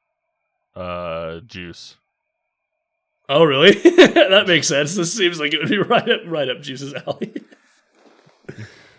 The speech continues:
Speaker 1: Wait, which
Speaker 2: Also
Speaker 1: Juice, which Juice do you think I'm, I'm talking about?
Speaker 2: I, I was thinking Peyton.
Speaker 1: Yeah.
Speaker 2: Okay.
Speaker 1: No, it's Justin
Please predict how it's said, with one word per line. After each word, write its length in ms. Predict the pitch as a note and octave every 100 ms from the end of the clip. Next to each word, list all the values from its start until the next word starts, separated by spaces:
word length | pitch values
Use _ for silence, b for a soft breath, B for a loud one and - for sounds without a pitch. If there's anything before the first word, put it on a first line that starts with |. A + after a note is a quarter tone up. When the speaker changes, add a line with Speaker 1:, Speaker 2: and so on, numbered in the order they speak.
| B G#2 _ _ -
Speaker 1:
Wait, 160 | F#2
which 160 | E2 F#2
Speaker 2:
Also 360 | G2+ G2+ A2+ A#2
Speaker 1:
Juice, 80 | -
which 240 | G2+ G#2
Juice 180 | A2 G#2+
do 100 | -
you 40 | F2
think 240 | D#2+ D#2
I'm, 320 | D2 D2+ D2 -
I'm 180 | D2+ D#2+
talking 280 | - - -
about? 260 | - - - _ _ _ _ _ _ _ _ _ _ _ _ _ _ _ _ _ _ _ _ _ _ _ _ _ _ _ _ _ _
Speaker 2:
I, 220 | A2 A#2 - _
I 120 | A#2
was 140 | C3 -
thinking 280 | F#2+ - F#2+
Peyton. 400 | A2 A2+ - - _ _ _ _
Speaker 1:
Yeah. 360 | F2 E2 D#2 D2+ - _ _ _ _ _ _ _ _ _
Speaker 2:
Okay. 220 | - - F#2
Speaker 1:
No, 300 | E2+ D#2 D2+
it's 260 | F2 - -
Justin 540 | F2+ E2 - E2 D#2+